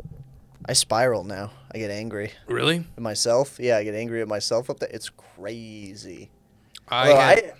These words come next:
Speaker 1: I haven't, uh, it's only at, like, shitty open mics where I,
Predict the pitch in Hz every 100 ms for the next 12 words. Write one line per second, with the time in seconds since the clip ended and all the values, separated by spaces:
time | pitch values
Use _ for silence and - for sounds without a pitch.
0 | 156 143 110 98 - - 87 71 64 123
1 | - - - 143 190 214 160 123 117 -
2 | - - - - 170 156 156 151 110 101
3 | - 117 107 104